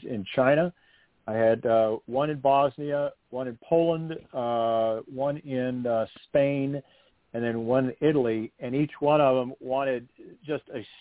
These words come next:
stupid amount of bottles to be made because they had to make these molds from scratch. So it took us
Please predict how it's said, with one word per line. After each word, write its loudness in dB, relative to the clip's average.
stupid 0
amount -2
of -8
bottles 2
to -14
be -8
made -8
because -12
they -6
had -4
to -8
make -8
these -16
molds 2
from -10
scratch. 0
So 2
it -4
took 0
us 0